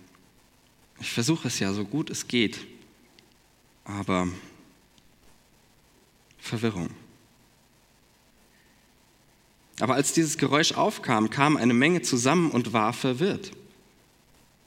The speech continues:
weil jeder sie in seinem je eigenen Dialekt reden hörte.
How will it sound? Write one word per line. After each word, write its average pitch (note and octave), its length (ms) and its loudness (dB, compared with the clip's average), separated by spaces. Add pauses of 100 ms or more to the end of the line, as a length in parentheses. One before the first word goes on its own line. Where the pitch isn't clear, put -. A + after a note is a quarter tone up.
(100)
weil G#2+ 120 2
jeder B2 320 4
sie A2+ 280 2
in G2+ 160 2
seinem G#2 320 2
je G#2+ 200 -2
eigenen G2+ 460 0
Dialekt F#2+ 540 -2
reden F2 260 -2
hörte. F2+ 300 -8